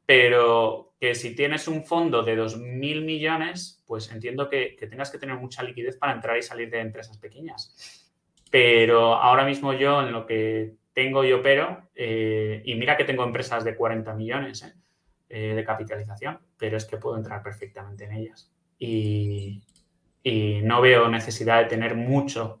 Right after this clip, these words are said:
mucha liquidez, ¿vale? Tengo un uno por ciento, un dos, un tres, cuatro, cinco, pero ahí, no más. Eh,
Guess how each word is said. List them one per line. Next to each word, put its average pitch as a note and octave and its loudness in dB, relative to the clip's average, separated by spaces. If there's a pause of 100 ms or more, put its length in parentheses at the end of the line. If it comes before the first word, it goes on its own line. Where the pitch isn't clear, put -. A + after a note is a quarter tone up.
mucha A#2 -6
liquidez, G#2+ -8 (120)
¿vale? D#3 -6 (340)
Tengo G#2+ -2
un G#2 0
uno G#2 -2
por C3 -6
ciento, F3 6
un - -16
dos, D3+ 4
un G#2+ -6
tres, C#3+ 4
cuatro, C3+ 2
cinco, C3+ 0 (200)
pero A2 -12
ahí, A2 -6 (260)
no G#2 -8
más. G#2 -10 (540)
Eh, G#2 2